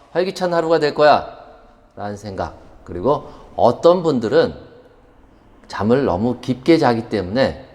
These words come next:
그 꿈을 꾸지 않는 분들도 계십니다. 꿈을 꾸지만 그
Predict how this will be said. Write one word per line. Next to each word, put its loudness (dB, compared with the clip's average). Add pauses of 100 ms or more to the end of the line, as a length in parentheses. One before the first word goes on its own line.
(760)
그 0
꿈을 -4
꾸지 -4
않는 -2
분들도 -6
계십니다. -12 (260)
꿈을 2
꾸지만 0 (880)
그 -8